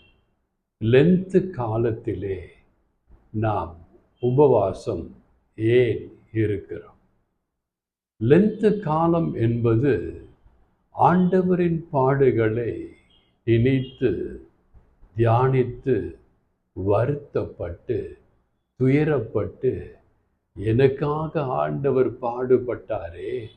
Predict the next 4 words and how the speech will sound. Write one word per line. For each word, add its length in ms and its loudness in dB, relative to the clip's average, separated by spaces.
அவருக்காக 1040 0
அல்ல, 580 -6
என் 220 2
ஆத்துமாவிற்காக 1800 0